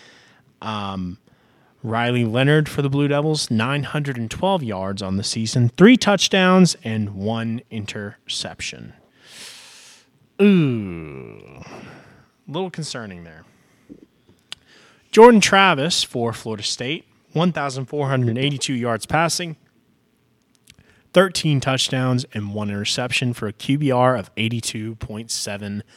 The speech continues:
on the season, the eleventh best quarterback in the nation. Uh, Florida State can run the ball as well. Trey Benson has sixty-five carries for four hundred sixty-three yards rushing, six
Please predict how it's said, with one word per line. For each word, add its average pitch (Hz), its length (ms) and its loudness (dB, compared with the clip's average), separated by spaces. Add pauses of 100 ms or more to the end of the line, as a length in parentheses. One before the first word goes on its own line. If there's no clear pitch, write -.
(480)
on 95 220 -6
the 98 60 -6
season, 92 420 -6
the 92 100 -6
eleventh 113 600 -6
best 107 440 -8
quarterback 104 600 -12 (100)
in 104 280 -6
the 104 120 -8
nation. 90 640 -10 (1040)
Uh, 120 220 -2
Florida 202 280 -2
State 233 280 -2
can 185 160 2
run 185 140 6
the 185 60 6
ball 170 200 4
as 156 140 2
well. 151 220 4
Trey 139 260 0
Benson 139 520 2
has 120 260 -2
sixty-five 117 600 -6
carries 120 360 -2
for 104 180 -8
four 120 220 -4
hundred 110 240 -2
sixty-three - 520 -8
yards 98 320 -8
rushing, 120 360 -4
six - 440 -8